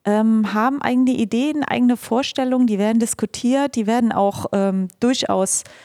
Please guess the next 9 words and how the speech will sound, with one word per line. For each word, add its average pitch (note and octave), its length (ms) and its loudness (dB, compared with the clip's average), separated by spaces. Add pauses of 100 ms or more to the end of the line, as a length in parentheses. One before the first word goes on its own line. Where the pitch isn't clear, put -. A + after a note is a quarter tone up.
(120)
unterschiedlich D#4+ 640 -2
diskutiert. C#4 760 -4 (560)
Und, A#3+ 520 2
äh, A3 300 0
das G#3+ 140 0
Schöne G#3+ 320 2
ist, D#4+ 320 -4
dass C4 140 -4
man B3+ 420 2